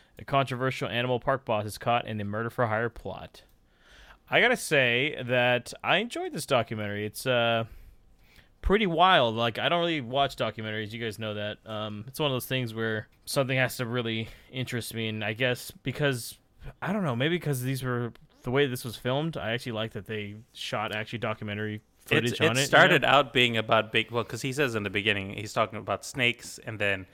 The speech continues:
Speaker 2: it starts out about this whole big cat thing,
Speaker 1: Yeah.
Speaker 2: and then turns into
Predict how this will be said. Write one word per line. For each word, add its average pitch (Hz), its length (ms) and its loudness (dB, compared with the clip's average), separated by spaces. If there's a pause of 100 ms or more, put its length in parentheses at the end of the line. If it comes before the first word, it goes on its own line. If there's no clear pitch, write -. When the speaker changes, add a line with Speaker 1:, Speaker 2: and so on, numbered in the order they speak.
(140)
Speaker 2:
it 113 100 -10
starts - 280 -2
out 110 100 0
about 98 280 -2
this 95 120 -10
whole 101 160 -6
big 104 260 -2
cat - 460 0
thing, 107 320 -4 (220)
Speaker 1:
Yeah. 98 180 -8
Speaker 2:
and 113 100 -4
then 107 120 -6
turns 107 260 -4
into 92 380 -4